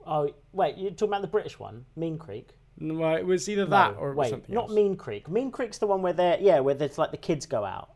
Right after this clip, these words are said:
Speaker 1: and then they, like, it's like, it's almost like a Stephen King type
Speaker 2: I
Speaker 1: young
Speaker 2: ca-, I don't know
Speaker 1: kids.
Speaker 2: if it's that one. I think it's another one.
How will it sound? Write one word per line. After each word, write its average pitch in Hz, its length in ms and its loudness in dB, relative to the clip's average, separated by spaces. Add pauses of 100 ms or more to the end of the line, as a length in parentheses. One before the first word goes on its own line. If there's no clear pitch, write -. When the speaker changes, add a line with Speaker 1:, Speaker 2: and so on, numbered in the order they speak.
(120)
Speaker 1:
and 117 160 -8
then 117 180 -8
they, 110 220 -6
like, 110 440 -6
it's 135 140 -12
like, 139 260 -2
it's 151 140 -8
almost 156 160 -4
like 147 80 -6
a 143 60 -6
Stephen 127 360 -4
King 127 300 -8
type 107 280 -8
Speaker 2:
I 165 80 2
Speaker 1:
young 123 80 -4 (220)
Speaker 2:
ca-, 160 60 -2
I 165 40 4
don't 185 200 2
know 165 60 4
Speaker 1:
kids. 156 100 4
Speaker 2:
if 151 40 -8
it's 143 100 -6
that 120 160 2
one. 113 100 -2
I 117 60 -2
think 135 180 -8
it's 131 140 -8
another 120 240 -6
one. 104 320 -6